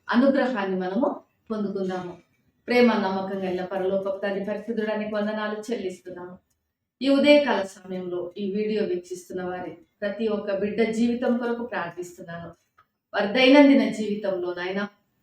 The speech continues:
వారు ఎదుర్కోబోయే ప్రతి సవాలును నా తండ్రి ధైర్యంగా మరి ఎదుర్కోవటానికి నీ కృపను చూపండి, నీ కనికరం చూపండి, నీ దయను చూపండి, మీ సహాయం అనుగ్రహించండి. చివరకు నాయన జయమును అనుగ్రహించమని యేసు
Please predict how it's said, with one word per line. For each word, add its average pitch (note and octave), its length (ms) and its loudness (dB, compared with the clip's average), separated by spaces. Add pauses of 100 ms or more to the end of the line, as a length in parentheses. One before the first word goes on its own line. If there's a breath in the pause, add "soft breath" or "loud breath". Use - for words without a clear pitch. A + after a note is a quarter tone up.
(180)
వారు G3+ 200 2
ఎదుర్కోబోయే A#3 560 4 (100)
ప్రతి A3+ 220 0 (140)
సవాలును C#4 500 6 (920)
నా G3+ 60 -4 (120)
తండ్రి A3+ 260 2 (240)
ధైర్యంగా C#4 500 6 (880)
మరి G3+ 200 -2
ఎదుర్కోవటానికి A3 760 0
నీ F#3+ 140 -4
కృపను G#3 440 -6
చూపండి, F3+ 340 -12 (140)
నీ G#3 160 -4
కనికరం A3 420 0 (100)
చూపండి, F#3 360 -10
నీ G3 140 -8
దయను A#3 340 4
చూపండి, F#3 360 -4
మీ G3+ 60 -6 (120)
సహాయం B3+ 360 0 (160)
అనుగ్రహించండి. F3 680 -8 (720)
చివరకు D4 440 4
నాయన G3 240 0 (480)
జయమును D4 440 10 (160)
అనుగ్రహించమని G3 880 -2 (540)
యేసు A3 280 4